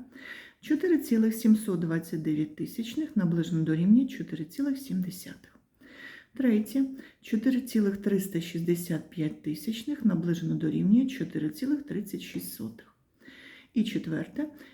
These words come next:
Дві цілих сімсот двадцять дев'ять тисячних наближено дорівнює дві цілих сімдесят дві сотих.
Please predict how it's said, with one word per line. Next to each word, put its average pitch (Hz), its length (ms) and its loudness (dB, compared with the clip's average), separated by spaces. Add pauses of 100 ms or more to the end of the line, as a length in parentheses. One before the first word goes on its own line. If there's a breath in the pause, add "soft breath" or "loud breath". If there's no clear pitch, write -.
(140)
Дві 214 240 4
цілих 170 340 0
сімсот 170 480 -2
двадцять 160 420 -2
дев'ять 151 360 -2
тисячних - 600 -4
наближено 160 460 0
дорівнює 233 460 4
дві 180 200 4
цілих 269 380 0
сімдесят 226 560 -2
дві 165 160 -2
сотих. - 440 -16